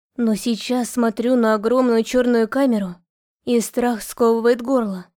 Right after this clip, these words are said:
Девушка выступает вперёд, спрашивает с улыбкой: «Ой, а может, мы вам пару вопросов зададим?» Я киваю,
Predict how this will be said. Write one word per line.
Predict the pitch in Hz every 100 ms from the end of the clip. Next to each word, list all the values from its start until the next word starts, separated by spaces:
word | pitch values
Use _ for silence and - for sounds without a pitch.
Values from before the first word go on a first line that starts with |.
| _ _ _
Девушка | 277 269 320 330 - 247
выступает | 240 262 233 262 254
вперёд, | - 285 240 - _ _ _ _ _ _
спрашивает | - - - 226 226 226 233 233
с | 269
улыбкой: | 277 254 - 180 _ _ _ _ _ _ -
«Ой, | 302 233 190 _ _ _ _ -
а | 254
может, | 254 269 269
мы | 269 269
вам | 277
пару | 285 294
вопросов | 285 294 494 523 359
зададим?» | 254 233 220 202 196 _ _ _ _ _
Я | - 254 254
киваю, | 285 285 240 196